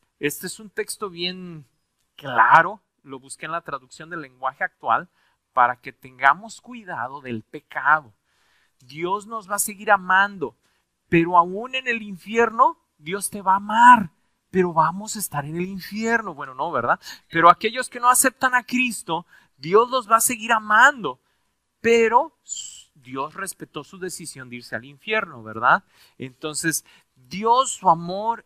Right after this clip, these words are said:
es incondicional, pero el pecado, si tú no aceptas a Jesús, vas a tener que pagar por ese pecado, y ese pecado es el infierno, es la paga del pecado, es la muerte.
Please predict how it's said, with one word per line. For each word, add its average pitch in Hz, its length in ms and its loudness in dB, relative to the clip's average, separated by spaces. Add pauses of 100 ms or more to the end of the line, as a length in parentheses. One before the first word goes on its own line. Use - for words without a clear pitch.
es 185 340 -4
incondicional, 135 1120 -2 (400)
pero 127 260 -8
el 120 120 -4
pecado, 226 840 2 (220)
si - 240 -10
tú - 140 -20
no 185 80 -8
aceptas 240 460 -8
a 226 40 -8
Jesús, 202 360 -16
vas 214 180 -16
a 202 80 -12
tener 170 240 -14
que 202 100 -20
pagar 165 320 0
por 147 160 -16
ese 151 200 -12
pecado, 202 500 0
y 139 120 -14
ese 165 180 -8
pecado 160 580 0
es 127 240 -12
el 143 80 -20
infierno, 208 640 -4
es 147 220 -6
la 160 160 6
paga 220 280 2
del 135 180 -12
pecado, 156 540 0
es 131 140 -16
la 151 100 -4
muerte. 196 420 -4